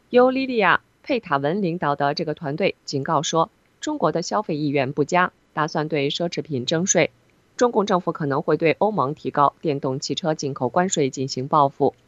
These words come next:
另一方面，高盛策略师们说，在美国有业务的公司将迎来好运。策略师们建议投资者买入收入主要来自美国的公司。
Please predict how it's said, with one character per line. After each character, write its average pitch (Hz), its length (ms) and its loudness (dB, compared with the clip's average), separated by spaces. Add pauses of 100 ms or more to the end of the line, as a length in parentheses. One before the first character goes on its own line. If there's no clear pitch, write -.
(440)
另 233 140 4
一 214 60 4
方 196 140 2
面， 170 220 0 (220)
高 220 160 4
盛 180 180 -4
策 170 140 -4
略 147 100 2
师 165 160 -4
们 151 140 -2
说， 151 260 2 (300)
在 240 100 2
美 196 160 2
国 175 180 2
有 143 220 4
业 165 160 2
务 139 140 2
的 131 160 0
公 202 220 -4
司 - 340 -2
将 139 220 0
迎 135 180 -4
来 139 160 -2
好 127 240 -2
运。 165 200 2 (920)
策 262 100 0
略 233 140 2
师 233 100 -2
们 220 160 -4
建 185 240 0
议 175 140 2
投 170 200 -2
资 196 140 -4
者 147 260 2
买 135 180 -2
入 151 200 0
收 170 240 -2
入 160 180 0
主 139 200 -4
要 139 160 2
来 131 180 2
自 139 260 -4
美 131 220 -4
国 147 160 0
的 165 80 -2
公 143 220 -4
司。 156 260 -2